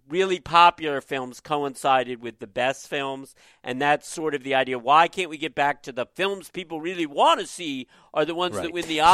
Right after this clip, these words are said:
Speaker 1: Oscar rather than
Speaker 2: uh,
Speaker 1: these
Speaker 2: fair enough.
Speaker 1: obscure
Speaker 2: So let me
Speaker 1: films?
Speaker 2: ask you
Speaker 1: That's
Speaker 2: two,
Speaker 1: never
Speaker 2: as
Speaker 1: really
Speaker 2: we're
Speaker 1: been
Speaker 2: nearing
Speaker 1: true.
Speaker 2: closing, let me
Speaker 1: That's
Speaker 2: ask
Speaker 1: a
Speaker 2: you two, uh,
Speaker 1: fictional
Speaker 2: predictions
Speaker 1: thing.
Speaker 2: for the Oscars. And this, this could be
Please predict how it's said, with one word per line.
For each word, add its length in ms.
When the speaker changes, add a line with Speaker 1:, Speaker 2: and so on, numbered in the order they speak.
Speaker 1:
Oscar 120
rather 300
than 120
Speaker 2:
uh, 80
Speaker 1:
these 80
Speaker 2:
fair 180
enough. 140
Speaker 1:
obscure 120
Speaker 2:
So 80
let 140
me 80
Speaker 1:
films? 80
Speaker 2:
ask 120
you 60
Speaker 1:
That's 280
Speaker 2:
two, 60
Speaker 1:
never 260
Speaker 2:
as 40
Speaker 1:
really 220
Speaker 2:
we're 60
Speaker 1:
been 40
Speaker 2:
nearing 280
Speaker 1:
true. 20
Speaker 2:
closing, 380
let 100
me 80
Speaker 1:
That's 160
Speaker 2:
ask 80
Speaker 1:
a 20
Speaker 2:
you 40
two, 120
uh, 140
Speaker 1:
fictional 540
Speaker 2:
predictions 500
Speaker 1:
thing. 60
Speaker 2:
for 60
the 100
Oscars. 360
And 100
this, 120
this 260
could 240
be 260